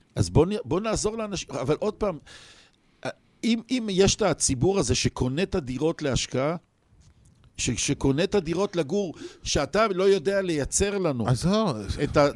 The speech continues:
Speaker 1: אתה לא יודע לייצר לנו את הדירות להשכרה, אין מה לעשות, יש
Speaker 2: נכון,
Speaker 1: אנשים שצריכים
Speaker 2: תיקח-,
Speaker 1: לזכור.
Speaker 2: הנה, בוא נחזור לחיפה, עוד פעם, יש לי קרבה אישית גם לדבר הזה.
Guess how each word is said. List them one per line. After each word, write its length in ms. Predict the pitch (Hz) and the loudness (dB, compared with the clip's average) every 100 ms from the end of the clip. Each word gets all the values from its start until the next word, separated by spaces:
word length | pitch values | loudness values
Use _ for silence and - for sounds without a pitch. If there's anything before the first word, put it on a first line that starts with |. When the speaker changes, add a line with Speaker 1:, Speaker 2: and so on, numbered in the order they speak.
| - | -4
Speaker 1:
אתה 160 | 143 160 | -2 2
לא 100 | 160 | 4
יודע 240 | 160 185 | 2 2
לייצר 320 | 247 269 - 214 | 0 0 0 -2
לנו 140 | 160 | 0
את 60 | 139 | 2
הדירות 340 | 135 131 131 | 2 0 0
להשכרה, 540 | 127 107 - 120 135 | 0 -2 -2 -2 2
אין 140 | 165 285 | 2 4
מה 80 | 302 | 2
לעשות, 340 | 277 - 247 | 2 0 2
יש 100 | 196 | 4
Speaker 2:
נכון, 220 | 214 214 | 6 6
Speaker 1:
אנשים 160 | 285 339 | 6 8
שצריכים 340 | 247 - 147 | 6 6 4
Speaker 2:
תיקח-, 120 | - | 4
Speaker 1:
לזכור. 420 | 185 110 254 247 139 | 4 2 -2 -4 0
Speaker 2:
הנה, 220 | - 285 202 | 2 6 6
בוא 260 | 131 143 | 8 10
נחזור 320 | 202 165 147 | 10 10 8
לחיפה, 480 | 156 - 139 - 107 | 8 6 4 6 4
עוד 240 | 92 131 135 | 4 4 4
פעם, 200 | 107 113 | 2 2
יש 240 | 113 - | 0 2
לי 160 | 117 101 | 2 2
קרבה 500 | - 110 107 131 113 | 0 -2 8 10 10
אישית 340 | 107 - 117 | 8 6 6
גם 200 | 98 95 | 6 6
לדבר 720 | 92 90 95 95 104 92 87 | 6 6 4 4 4 4 4
הזה. 180 | 78 80 | 2 -2